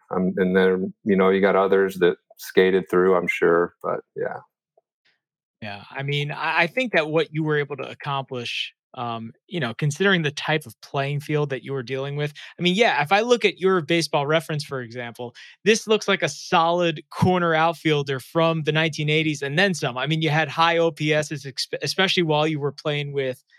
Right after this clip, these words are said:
Speaker 2: uh, the Oakland A's. Why do you think that you did have that type of staying power? Like, what was it about your game that you feel made you so unique, especially, you know, in that scandalous era?
Speaker 1: Well, the one thing I did well for Oakland and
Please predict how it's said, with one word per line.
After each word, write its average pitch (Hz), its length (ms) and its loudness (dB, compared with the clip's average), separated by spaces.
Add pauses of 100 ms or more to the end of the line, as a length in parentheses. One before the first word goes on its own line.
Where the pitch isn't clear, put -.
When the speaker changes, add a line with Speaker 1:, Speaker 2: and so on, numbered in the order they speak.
(380)
Speaker 2:
uh, 131 260 0
the 139 160 -4
Oakland 147 340 0
A's. 151 320 -2
Why 170 280 2
do 240 80 -4
you 240 180 -2
think 202 300 0
that 175 180 -2
you 151 160 -2
did 170 320 2
have 151 300 -2
that 139 200 -4
type 135 280 -6
of 123 100 -10
staying 131 380 -4
power? 127 200 -6
Like, 127 200 -6
what 156 160 2
was 190 160 0
it 180 100 -2
about 143 380 -4
your 139 160 -8
game 131 420 -8
that 120 200 -12
you 143 120 -6
feel 147 300 -6
made 127 320 -8
you 120 80 -8
so 123 500 -4 (220)
unique, 127 420 -8
especially, 143 800 -2
you 135 100 -8
know, 123 120 -8
in 123 80 -10
that 120 140 -12
scandalous 123 600 -10
era? 117 260 -10 (1500)
Speaker 1:
Well, 143 200 4
the 147 100 4
one 190 240 4
thing 190 140 6
I 160 100 4
did 151 180 4
well 147 260 4
for 131 180 2
Oakland 151 460 2
and 107 360 2